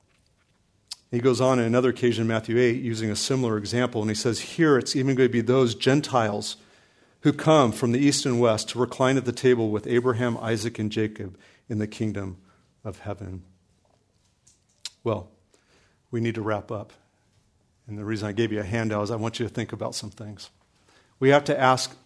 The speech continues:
a critical question of ourselves as families and as members of the church. If one of the greatest opportunities to demonstrate the gospel in practice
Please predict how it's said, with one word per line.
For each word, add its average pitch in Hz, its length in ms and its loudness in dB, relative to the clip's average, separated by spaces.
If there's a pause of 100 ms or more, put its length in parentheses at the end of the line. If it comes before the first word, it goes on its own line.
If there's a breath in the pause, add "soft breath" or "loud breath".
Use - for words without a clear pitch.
a - 60 -8
critical 120 420 0
question 135 540 -2
of 117 120 -4
ourselves 110 500 -4 (360 soft breath)
as 117 280 0 (320)
families 139 640 2
and 123 440 0 (580 soft breath)
as 120 160 -2
members 123 340 2
of 117 100 -2
the 117 60 -6
church. - 480 -8 (1500 soft breath)
If 139 140 -2
one 165 80 6
of 151 60 6
the 143 60 6
greatest 180 420 8
opportunities 156 480 2
to 127 40 -10
demonstrate 135 760 0
the 123 60 -6
gospel 117 520 2
in 107 60 -4
practice 120 680 -2